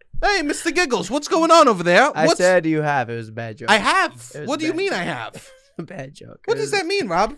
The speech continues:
Speaker 2: <laughs> it's an elementary joke.
Speaker 1: No, pl-, please, Robbie, let's go over this joke. What was the joke that you just dropped on me? I have traveled to Uranus. What does that mean?
Speaker 2: <laughs> It doesn't mean anything. It's a stupid joke.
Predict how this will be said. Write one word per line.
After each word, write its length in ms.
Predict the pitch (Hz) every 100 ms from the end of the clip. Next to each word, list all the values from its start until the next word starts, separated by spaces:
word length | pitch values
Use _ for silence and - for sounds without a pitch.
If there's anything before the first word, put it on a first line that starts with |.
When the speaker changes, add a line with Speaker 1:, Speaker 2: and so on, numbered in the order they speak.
| _
Speaker 2:
<laughs> 100 | -
it's 160 | 160 160
an 180 | 156 147
elementary 680 | 156 160 147 147 143 127 120
joke. 380 | 123 120 - _ _ - _ 466
Speaker 1:
No, 200 | 480 262
pl-, 200 | - 233 - -
please, 340 | - 269 226 147
Robbie, 260 | 160 160
let's 160 | 220 -
go 160 | 349 247
over 100 | 160
this 160 | 143
joke. 280 | - 135 127
What 120 | 294
was 120 | 370
the 100 | 311
joke 240 | 220 185 151
that 80 | 147
you 100 | 135
just 200 | 131 -
dropped 260 | 131 117
on 80 | 113
me? 140 | 104 - _ -
I 80 | 220
have 360 | 269 330 -
traveled 280 | - 147 127
to 100 | 139
Uranus. 460 | 135 117 113 - - - -
What 120 | 320
does 100 | 392
that 160 | 427 403
mean? 320 | 392 277 104 214
Speaker 2:
<laughs> 60 |
It 80 | 175
doesn't 240 | 247 240
mean 100 | 233
anything. 320 | 220 226 143 127
It's 140 | 123
a 40 | -
stupid 340 | 175 165 147
joke. 280 | 170 143